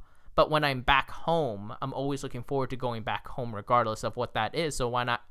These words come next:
just make the best of whatever position I kinda get moving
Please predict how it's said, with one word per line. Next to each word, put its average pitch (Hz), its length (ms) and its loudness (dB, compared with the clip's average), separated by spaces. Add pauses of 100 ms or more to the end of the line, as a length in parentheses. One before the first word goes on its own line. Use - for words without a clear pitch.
(240)
just - 180 -4
make 120 160 -4
the 110 80 -6
best 110 320 0
of 104 100 -4
whatever 110 220 -2
position 110 500 -6
I 92 100 -6
kinda 104 220 -8
get 92 160 -8
moving 82 260 -10